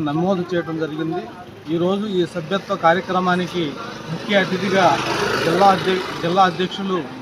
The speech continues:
శ్రీ గుత్తికొండ శ్రీ రాజాబాబు గారు, అదేవిధంగా కృష్ణా జిల్లా ఇన్ఛార్జ్ శ్రీ కబడ్డీ గారి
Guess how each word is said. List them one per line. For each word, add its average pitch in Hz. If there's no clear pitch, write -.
శ్రీ 190
గుత్తికొండ 202
శ్రీ 202
రాజాబాబు 190
గారు, 190
అదేవిధంగా 185
కృష్ణా 185
జిల్లా 185
ఇన్ఛార్జ్ 175
శ్రీ 156
కబడ్డీ 185
గారి 180